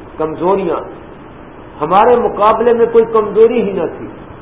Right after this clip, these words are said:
ہماری کمزوریاں تو نفاق تک پہنچ رہی ہیں۔ تو یہ بِبَعْدِ مَا كَسَبُوا، بعض ان کے کیوں کی وجہ سے ایسا ہوا۔ اللہ نے کسی کے ساتھ کبھی ظلم نہیں کیا، اللہ تو فیصلہ کر چکا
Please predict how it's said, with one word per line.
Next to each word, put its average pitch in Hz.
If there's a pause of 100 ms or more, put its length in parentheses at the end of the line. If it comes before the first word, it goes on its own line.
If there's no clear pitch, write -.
(140)
ہماری 208
کمزوریاں 226
تو 226
نفاق 202
تک -
پہنچ 160
رہی 131
ہیں۔ - (340)
تو 196
یہ 240
بِبَعْدِ 180
مَا 170
كَسَبُوا، 160 (300)
بعض 208 (160)
ان 226
کے 285 (100)
کیوں 202
کی 175
وجہ 160
سے 143
ایسا 127
ہوا۔ 113 (300)
اللہ 214
نے 196
کسی 185
کے 160
ساتھ 165
کبھی 143
ظلم 151
نہیں 165
کیا، 123 (280)
اللہ 208
تو 226 (100)
فیصلہ 202
کر 233
چکا 185